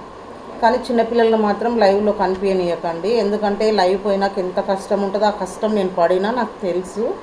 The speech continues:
మీరు కూడా అలాంటి కష్టాలు తెచ్చుకోకండి, పిల్లలను కొంచెం దూరం ఉంచండి, చూసి లైవ్లు చేసుకోండి. నాకు తెలిసిన కొంచెం చెప్తున్నా.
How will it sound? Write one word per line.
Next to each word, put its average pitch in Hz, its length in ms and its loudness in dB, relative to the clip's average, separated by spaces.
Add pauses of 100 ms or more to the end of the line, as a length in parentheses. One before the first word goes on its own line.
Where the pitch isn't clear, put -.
(400)
మీరు 226 180 6
కూడా 226 180 6
అలాంటి 196 320 4
కష్టాలు 185 500 0
తెచ్చుకోకండి, 202 960 0 (460)
పిల్లలను 208 320 4
కొంచెం 196 380 -2
దూరం 185 260 2
ఉంచండి, 180 580 0 (380)
చూసి 214 220 -2
లైవ్లు 190 460 2
చేసుకోండి. 180 880 -2 (160)
నాకు 202 260 2
తెలిసిన 226 380 2
కొంచెం 226 500 2
చెప్తున్నా. 202 520 -2